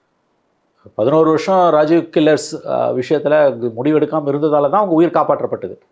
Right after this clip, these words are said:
But other than that, மத்த இஷ்யூஸ்லாம் எப்படி நீ உட்கார முடியாது? கவர்னர் எப்படி, பிரசிடென்ட் கூட ஓகே, கவர்னர் எப்படி உட்கார முடியும்? இவ்வளோ அட்டுழியத்தை இந்த ஆளு நாலு வருஷமா பண்ணின்னு இருக்காருங்க. ஒரு எலெக்டட் கவர்மெண்ட் இங்க இருக்குது.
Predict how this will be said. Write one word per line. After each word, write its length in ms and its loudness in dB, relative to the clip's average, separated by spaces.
But 120 0
other 280 4
than 220 2
that, 240 0
மத்த 260 0
இஷ்யூஸ்லாம் 440 -2
எப்படி 200 -2
நீ 60 -4
உட்கார 300 0
முடியாது? 360 0
கவர்னர் 400 2
எப்படி, 220 2
பிரசிடென்ட் 360 0
கூட 180 2
ஓகே, 440 0
கவர்னர் 300 2
எப்படி 200 0
உட்கார 240 -2
முடியும்? 260 -12
இவ்வளோ 540 -2
அட்டுழியத்தை 420 -2
இந்த 200 0
ஆளு 280 2
நாலு 300 0
வருஷமா 240 -4
பண்ணின்னு 300 -4
இருக்காருங்க. 420 -6
ஒரு 140 -2
எலெக்டட் 400 0
கவர்மெண்ட் 360 -2
இங்க 200 -6
இருக்குது. 360 -8